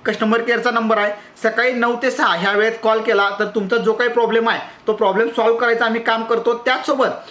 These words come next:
काही भागामध्ये, महाराष्ट्रामध्ये शक्यतो जास्तीत जास्त आमच्या काही भागामध्ये माझे सहकारी काम करतात,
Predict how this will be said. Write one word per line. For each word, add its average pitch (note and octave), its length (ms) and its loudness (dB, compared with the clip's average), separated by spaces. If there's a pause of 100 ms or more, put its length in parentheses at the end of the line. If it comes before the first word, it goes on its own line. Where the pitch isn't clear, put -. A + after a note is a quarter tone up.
(180)
काही A#3+ 160 -2
भागामध्ये, B3+ 580 0 (220)
महाराष्ट्रामध्ये A3 880 0
शक्यतो A3 340 0
जास्तीत G3+ 300 -2
जास्त A#3 220 0
आमच्या G3 300 -2
काही G3+ 160 0
भागामध्ये G3+ 420 0
माझे G3 160 0
सहकारी F#3+ 340 -2
काम F#3+ 260 -2
करतात, F#3+ 340 -2